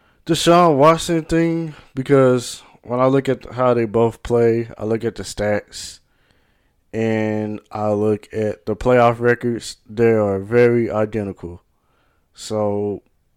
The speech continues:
Deshaun, it, it's a case Deshaun, he's more athletic, yes. But outside of that, how is he better than Dak? That's what I wanna know. But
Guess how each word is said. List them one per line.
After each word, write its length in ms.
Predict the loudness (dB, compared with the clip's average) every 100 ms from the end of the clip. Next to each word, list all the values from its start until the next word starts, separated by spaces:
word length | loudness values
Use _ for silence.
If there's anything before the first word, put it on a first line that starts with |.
| _ _ _ _ _ _ _ _ _ _
Deshaun, 520 | -4 -2 0 0 -2 -6 _ _ 0
it, 220 | 2 4
it's 140 | 4 2
a 80 |
case 320 | 2 2 2 0
Deshaun, 380 | -2 0 0
he's 160 | 0 -2
more 200 | 0 0
athletic, 420 | -2 -2 -4 -4
yes. 480 | -8 -8 -8 -16 -20 _ _ _ _ _ -6
But 100 | 2
outside 420 | 2 4 4 4
of 100 | 4
that, 240 | 2 0
how 200 | 2 2
is 120 | 2 -2
he 80 |
better 300 | -2 0 0
than 200 | -2 -8
Dak? 260 | -6 -8 -10 _ -14
That's 240 | -12 -12 -10
what 80 |
I 60 | -10
wanna 240 | -10 -12
know. 220 | -16 -16 -20 _ _ _ _ _ _ 0
But 320 | 2 2